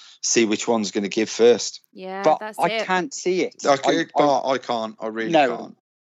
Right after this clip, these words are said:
Speaker 3: I
Speaker 1: I really
Speaker 3: but
Speaker 1: can't.
Speaker 3: somebody needs to make the thing that for the good of the sport,
Speaker 1: Mm.
Speaker 3: something's gotta give. There's only so many riders in the U K that all these guys are,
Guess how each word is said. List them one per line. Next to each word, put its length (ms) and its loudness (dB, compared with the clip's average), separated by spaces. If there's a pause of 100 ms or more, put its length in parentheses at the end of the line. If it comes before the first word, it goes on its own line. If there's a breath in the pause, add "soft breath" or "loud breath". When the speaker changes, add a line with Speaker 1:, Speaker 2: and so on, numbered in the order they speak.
(280)
Speaker 3:
I 60 4
Speaker 1:
I 60 6
really 300 -4 (100)
Speaker 3:
but 180 4
Speaker 1:
can't. 40 -20 (260)
Speaker 3:
somebody 440 -6
needs 260 -10
to 60 -6
make 160 -4
the 80 -8
thing 320 -8
that 180 0 (280)
for 160 -2
the 100 4
good 260 2
of 60 -2
the 100 -2
sport, 680 -4 (540)
Speaker 1:
Mm. 200 2
Speaker 3:
something's 400 2
gotta 220 2
give. 320 0
There's 180 -4
only 200 0
so 240 0
many 280 -2
riders 440 2
in 100 -2
the 80 -4
U 220 -6
K 440 0 (340)
that 160 2 (120)
all 160 4
these 200 0
guys 320 2
are, 120 -2